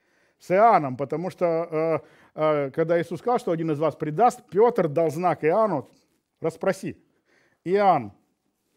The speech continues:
будучи на груди, спросил, Иисус не называет имени, потому что своё имя человек услышит в любой тишине и в любом шуме. Он говорит: "Тому, кому окунув, дам". А, можно ли, э, э,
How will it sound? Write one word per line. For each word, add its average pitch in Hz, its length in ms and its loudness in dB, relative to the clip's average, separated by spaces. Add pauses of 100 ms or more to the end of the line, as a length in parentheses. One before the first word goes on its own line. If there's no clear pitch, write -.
(160)
будучи 135 340 -10
на 156 100 -6
груди, 147 380 -6
спросил, 240 460 -8 (220)
Иисус 190 340 -8
не 202 80 -6
называет 185 480 -2
имени, 165 220 -6
потому 135 160 -8
что - 80 -14
своё 185 240 2
имя 175 280 -4
человек 160 260 -6
услышит 160 360 -10
в 139 40 -18
любой 143 220 -8
тишине 151 460 -10 (100)
и 139 60 -8
в 131 40 -8
любом 135 280 -8
шуме. 95 320 -14 (1200)
Он 175 120 -8
говорит: 165 240 -2
"Тому, 190 280 -2
кому 185 320 -4
окунув, 170 540 -4
дам". 147 380 -2 (360)
А, 165 720 2 (360)
можно 233 260 0
ли, 220 140 4
э, 185 200 0
э, 156 680 -4